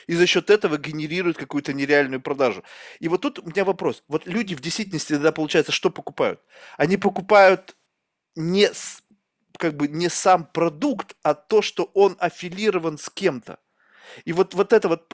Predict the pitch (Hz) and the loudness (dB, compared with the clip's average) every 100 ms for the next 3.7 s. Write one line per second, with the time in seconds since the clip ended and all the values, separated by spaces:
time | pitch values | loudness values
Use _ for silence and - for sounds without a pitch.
0 | - 160 - 180 202 160 160 160 160 160 | -6 -6 -2 2 2 2 -4 -4 -6 -4
1 | 180 175 147 - 147 175 147 147 170 139 | 0 2 2 -2 -8 -6 -6 -2 0 0
2 | _ _ _ _ - 156 147 170 - 254 | _ _ _ _ -18 -16 -10 -10 -2 -2
3 | 208 180 165 160 139 160 135 | 0 -4 0 -2 -4 -10 -10